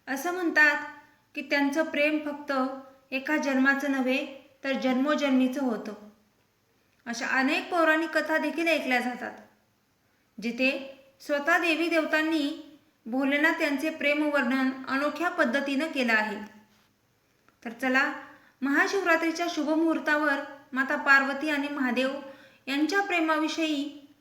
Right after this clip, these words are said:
आणि त्यांच्या लग्नाची एक रंजक कथा जाणून घेऊ. माता पार्वती आणि महादेव यांचं प्रेम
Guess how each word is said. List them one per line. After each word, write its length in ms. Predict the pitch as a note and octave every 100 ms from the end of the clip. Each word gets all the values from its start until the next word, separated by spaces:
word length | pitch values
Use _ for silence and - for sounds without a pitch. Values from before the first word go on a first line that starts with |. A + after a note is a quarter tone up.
| _ _ _ _ -
आणि 140 | C#4
त्यांच्या 340 | D4+ D4 C#4+ D#4
लग्नाची 640 | C#4+ C#4 C#4+ D4 C#4+ C#4
एक 160 | C#4 C#4+
रंजक 460 | C#4 C#4 D#4+ D#4+
कथा 240 | C#4+ - C#4
जाणून 380 | C4 B3 B3 A3+
घेऊ. 200 | G#3+ - - - _ _ _ _ _ _ _ _ _ _ _ _ _ - _ -
माता 220 | C4+ E4
पार्वती 480 | E4+ D#4+ D#4 E4 E4+
आणि 160 | E4+ F4+
महादेव 480 | F4 D4+ D4+ D#4+
यांचं 420 | D4+ C4+ C4+ D#4 D#4
प्रेम 280 | D4+ C4+